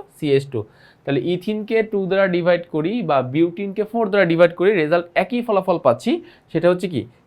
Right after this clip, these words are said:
সিএইচ টু, সিএইচ টু। একই ফলাফল আসতেছে। তো যেহেতু একই ফলাফল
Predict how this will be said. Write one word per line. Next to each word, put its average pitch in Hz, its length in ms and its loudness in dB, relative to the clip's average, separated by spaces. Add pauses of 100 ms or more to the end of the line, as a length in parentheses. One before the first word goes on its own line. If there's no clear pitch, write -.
(100)
সিএইচ 170 340 6 (120)
টু, 320 220 -2 (300)
সিএইচ 202 320 4 (100)
টু। 113 80 -8 (640)
একই 196 220 0
ফলাফল 196 300 4
আসতেছে। 135 360 0 (360)
তো - 40 -4 (100)
যেহেতু 240 280 6
একই 208 500 2
ফলাফল 208 340 2